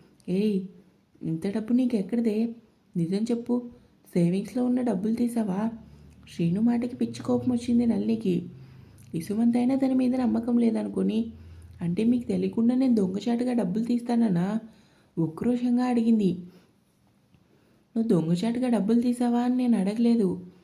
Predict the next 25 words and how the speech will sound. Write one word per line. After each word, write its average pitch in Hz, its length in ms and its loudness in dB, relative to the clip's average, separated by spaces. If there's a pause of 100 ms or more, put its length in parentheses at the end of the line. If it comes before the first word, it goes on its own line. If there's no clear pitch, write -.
(380)
ఇంత 170 220 0
డబ్బు 226 260 -2
నేను 254 200 2
ఇవ్వకుండా 240 420 2
నీ 247 220 2
చేతికి 226 260 0
ఎలా 208 180 0
వచ్చిందని 233 460 0
అడుగుతున్నా." 208 600 -2 (840)
"ఎలా 165 200 -2
వచ్చింది 240 460 0
ఏంటి? 226 460 2 (420)
మీరు 233 160 2
ఇవ్వకపోతే 175 500 -2
నాకు 254 220 -2
ఎవరు 226 220 -2
డబ్బులు 240 300 0
ఇవ్వరనా? 233 640 0 (560)
మా 226 100 0
అమ్మమ్మ 196 360 0
ఇచ్చింది. 240 580 2 (540)
రాత్రి 180 420 -4 (100)
చీరలు 240 260 0
కొనుక్కుంటానంటే 240 800 0
ఇచ్చింది. 220 540 -2